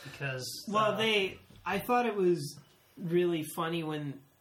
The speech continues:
Speaker 2: in the first season, when they were talking about the Superman movies,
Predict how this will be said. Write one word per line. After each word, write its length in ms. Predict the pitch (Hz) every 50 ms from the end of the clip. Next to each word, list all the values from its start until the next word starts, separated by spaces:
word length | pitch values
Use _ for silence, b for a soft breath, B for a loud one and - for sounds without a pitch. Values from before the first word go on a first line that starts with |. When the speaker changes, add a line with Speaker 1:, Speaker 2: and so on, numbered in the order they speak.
| _ -
Speaker 2:
in 220 | 185 175 170 160
the 80 | 151 139 -
first 280 | - 160 151 147 - -
season, 320 | - 147 147 143 151 147 143
when 100 | 135 135
they 80 | 131
were 80 | 127 127
talking 340 | - - 135 135 143 143 143
about 280 | 135 135 135 123 -
the 60 | 120
Superman 680 | 135 - - 151 139 151 151 151 151 156 160 160 165 165
movies, 560 | 165 170 170 170 196 196 196 190 - - -